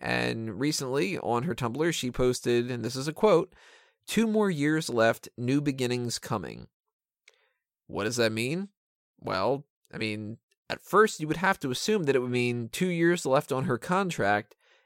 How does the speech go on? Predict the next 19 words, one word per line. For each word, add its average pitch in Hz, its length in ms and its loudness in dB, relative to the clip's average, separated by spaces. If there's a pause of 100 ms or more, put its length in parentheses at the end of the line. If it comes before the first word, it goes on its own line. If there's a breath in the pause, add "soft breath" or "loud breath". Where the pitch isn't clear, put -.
(100)
and 113 420 2
after 131 360 4
that, 123 400 4
then 120 220 2
she'll 113 200 2
be 110 160 0
able 104 160 0
to 110 40 -2
go 101 180 0
to - 80 -6
a 98 40 -2
different 117 260 -6
company. 143 500 -6 (680 soft breath)
But 214 480 2 (380)
that 202 100 -4
doesn't 214 240 2
necessarily 175 560 4
mean 123 220 0
that. 101 320 0